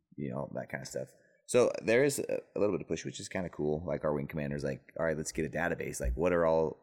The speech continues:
what are the skills?" Like, some of 'em are cops in real life, but they're firefighters in the Air Force, or they're nurses or whatever in real life,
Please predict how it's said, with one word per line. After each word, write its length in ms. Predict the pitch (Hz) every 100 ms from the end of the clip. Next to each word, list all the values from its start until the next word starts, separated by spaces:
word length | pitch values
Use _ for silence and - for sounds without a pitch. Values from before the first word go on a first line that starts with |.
| _
what 140 | 73 92
are 80 | 90
the 140 | 76
skills?" 300 | - 85 69
Like, 100 | 67
some 140 | 92
of 80 | 90
'em 100 | 85
are 60 | 78
cops 460 | - 107 - -
in 140 | - 82
real 180 | 80 76
life, 240 | 73 80 -
but 140 | 69
they're 200 | 78 76
firefighters 800 | - 80 78 80 78 73 71 - _
in 100 | -
the 80 | 80
Air 140 | 82 76
Force, 320 | 60 62 -
or 60 |
they're 260 | 60 65 69 _ - - - - -
nurses 640 | 80 95 92 82 76 71 73
or 160 | 64
whatever 360 | 65 60 60 62
in 100 | 64
real 140 | 64
life, 200 | 60 60